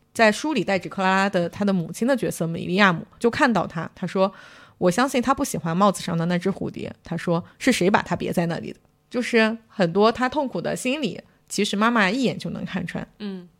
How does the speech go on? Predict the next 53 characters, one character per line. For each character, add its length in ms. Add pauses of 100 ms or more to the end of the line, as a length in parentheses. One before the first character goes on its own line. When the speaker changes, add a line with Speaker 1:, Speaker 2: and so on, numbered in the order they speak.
(400)
Speaker 1:
然 180
后 180
从 180
那 100
个 80
时 140
候 100
开 220
始， 200
直 180
到 120
二 220
十 180
五 140
年 180
后 220
克 120
拉 160
拉 140
去 220
世， 280 (280)
阿 100
加 160
莎 180
都 280
成 280
为 120
了 120
她 180
母 160
亲 200
生 180
活 140
的 120
重 220
心。 320 (600)
因 120
为 320
像， 540
呃， 320
在 260
上 240
一 40
期 120
节 140
目 140
里 100
面 240
我 80
有 100
提 160
到 220
的， 180